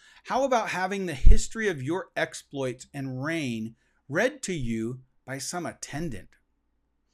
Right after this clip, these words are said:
Because that's got to be so boring that it would put anyone to sleep, right?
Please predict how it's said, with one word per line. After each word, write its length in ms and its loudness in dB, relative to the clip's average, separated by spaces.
Because 240 -4
that's 240 0
got 180 -4
to 60 -8
be 120 -6
so 280 -4
boring 560 -4
that 120 -6
it 60 -6
would 120 -8
put 200 -4
anyone 420 -2
to 80 -6
sleep, 300 -6
right? 360 -2